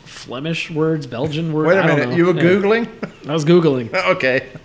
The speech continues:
Speaker 1: But
Speaker 2: Well
Speaker 1: in my Google quest,
Speaker 2: Yeah.
Speaker 1: I came across "amai" as a Flemish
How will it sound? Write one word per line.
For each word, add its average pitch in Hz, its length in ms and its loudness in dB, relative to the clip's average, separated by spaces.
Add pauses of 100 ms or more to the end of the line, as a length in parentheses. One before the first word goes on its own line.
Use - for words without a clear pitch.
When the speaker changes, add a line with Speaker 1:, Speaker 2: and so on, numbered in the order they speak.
(440)
Speaker 1:
But 170 260 4
Speaker 2:
Well 127 100 -4
Speaker 1:
in 214 240 0
my 202 140 2
Google 190 680 4 (140)
quest, - 680 -2
Speaker 2:
Yeah. 95 300 -4 (100)
Speaker 1:
I 139 60 -4
came 175 220 -2
across 156 480 0
"amai" 147 540 -2 (200)
as 139 440 -2
a 139 80 -8
Flemish - 680 -4